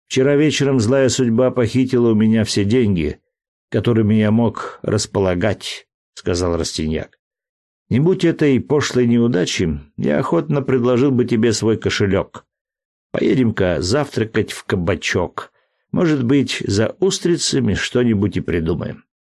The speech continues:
Он оделся, приказал заложить тильбюри, затем, как два миллионера, с наглостью тех нахальных спекулянтов,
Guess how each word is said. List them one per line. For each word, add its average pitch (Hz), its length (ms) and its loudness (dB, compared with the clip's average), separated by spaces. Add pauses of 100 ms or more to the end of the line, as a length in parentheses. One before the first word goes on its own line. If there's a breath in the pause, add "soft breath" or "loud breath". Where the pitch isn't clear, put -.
(880)
Он 160 160 0
оделся, 131 500 2
приказал 113 540 2
заложить 107 920 0
тильбюри, 117 720 2 (380)
затем, 135 440 -2
как 85 260 -2
два 98 240 0
миллионера, 95 720 0 (240)
с - 140 -8
наглостью 117 560 0
тех 117 240 0
нахальных 110 580 0
спекулянтов, 104 840 -2